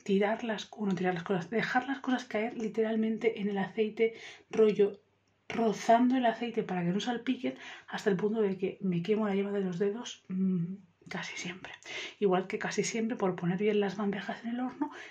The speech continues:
me quemo. Fantasía. Bueno, me voy a hacer el skincare, que estoy volviendo a, eh, intentar tener una rutina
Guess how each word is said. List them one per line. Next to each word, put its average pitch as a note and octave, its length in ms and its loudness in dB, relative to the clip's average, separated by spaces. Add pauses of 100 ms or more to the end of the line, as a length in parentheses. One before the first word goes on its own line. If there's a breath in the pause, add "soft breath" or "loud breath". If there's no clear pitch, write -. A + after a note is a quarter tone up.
(140 loud breath)
me F#3+ 200 6
quemo. E3+ 440 2 (2250 loud breath)
Fantasía. - 600 -8 (240)
Bueno, A3 180 2
me G3 100 2
voy G3 120 2
a G#3+ 60 -4
hacer A#3 180 -4
el G#3 140 0
skincare, G3+ 500 -4 (1200 loud breath)
que G#3+ 100 -2
estoy G#3+ 280 0
volviendo G#3+ 960 0 (760 loud breath)
a, A3 320 0 (160)
eh, - 460 -6
intentar G3 720 0
tener G3 340 -2
una G3 180 -2
rutina G3 480 -2